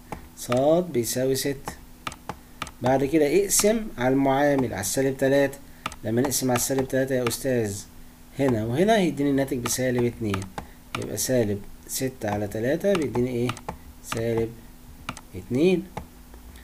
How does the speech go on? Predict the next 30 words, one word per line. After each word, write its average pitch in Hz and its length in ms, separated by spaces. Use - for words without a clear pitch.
مفهوم؟ 226 380
يبقى 107 220
الجزء 160 300
المقطوع 151 340
بسالب 147 340
اتنين. 113 320
طب 120 100
المعادلة 131 340
اللي 147 100
بعدها 139 280
رقم 139 260
خمسة، 135 340
بيقول 143 160
لي 151 100
صاد، 143 500
آه، 113 220
س - 200
على 139 280
اتنين 131 340
زائد 113 280
تلاتة 151 280
صاد 175 340
بيساوي 147 540
ستة، 127 320
شايفينها؟ 180 520
المعادلة 120 240
اللي 120 120
هي 123 40
رقم 120 240
خمسة، 117 400